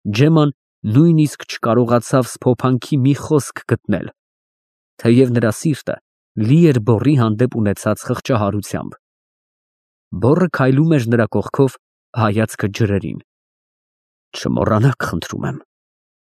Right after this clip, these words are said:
հանկարծ խոսեց նա, հուզված նայելով Ջեմային, «որ այն ամենը, ինչ այժմ ասացի,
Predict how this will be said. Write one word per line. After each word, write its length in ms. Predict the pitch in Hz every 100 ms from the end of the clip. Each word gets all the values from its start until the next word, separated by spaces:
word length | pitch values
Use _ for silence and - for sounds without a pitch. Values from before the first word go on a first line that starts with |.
| _
հանկարծ 460 | 107 110 127 165 -
խոսեց 460 | 123 120 117 107
նա, 160 | - 123 135 _ _
հուզված 580 | - 131 127 120 135 -
նայելով 500 | 110 107 104 104 104
Ջեմային, 520 | 107 107 87 57 - - _ _ _ _ _ _ _ _ _ _
«որ 340 | - 87 104 113
այն 180 | 117 117
ամենը, 380 | 110 123 113
ինչ 200 | 113 113 104
այժմ 360 | 107 110 110
ասացի, 460 | 98 - 92 -